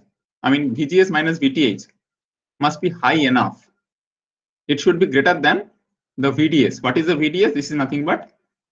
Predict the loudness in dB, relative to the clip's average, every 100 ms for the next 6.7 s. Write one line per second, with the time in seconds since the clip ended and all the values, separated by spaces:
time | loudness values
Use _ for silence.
0 | _ _ _ _ _ _ _ _ _ _
1 | _ _ _ _ -2 4 6 6 4 2
2 | 4 2 0 -10 _ _ _ _ _ _
3 | _ _ _ _ _ _ _ _ _ _
4 | _ _ _ _ _ _ _ -4 -2 0
5 | -4 -4 -4 -2 2 2 2 0 0 0
6 | -2 -2 0 -2 0 -2 -2